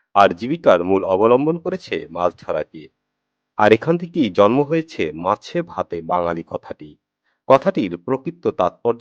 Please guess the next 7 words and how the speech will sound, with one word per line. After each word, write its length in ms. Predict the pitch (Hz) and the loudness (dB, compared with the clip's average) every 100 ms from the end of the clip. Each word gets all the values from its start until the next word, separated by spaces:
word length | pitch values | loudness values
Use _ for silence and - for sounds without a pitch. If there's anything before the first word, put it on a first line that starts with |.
| 127 | -6
যেন 180 | 135 113 85 | -4 -2 -4
এখানেই 400 | 82 - 113 117 | -8 -8 -6 -4
মেলে। 260 | 87 73 - _ _ _ - _ _ _ _ _ _ _ _ _ _ _ _ _ _ _ _ _ _ _ _ _ _ _ _ _ _ _ - | -6 -10 -16 _ _ _ -20 _ _ _ _ _ _ _ _ _ _ _ _ _ _ _ _ _ _ _ _ _ _ _ _ _ _ _ -4
সময়ের 380 | - 151 190 220 | 4 8 8 8
বিবর্তনে 540 | 160 131 175 - 160 107 | 6 8 8 8 6 6
মানুষ 320 | 101 120 147 143 | 6 4 2 0
বেড়েছে, 400 | 101 90 - | 0 0 -2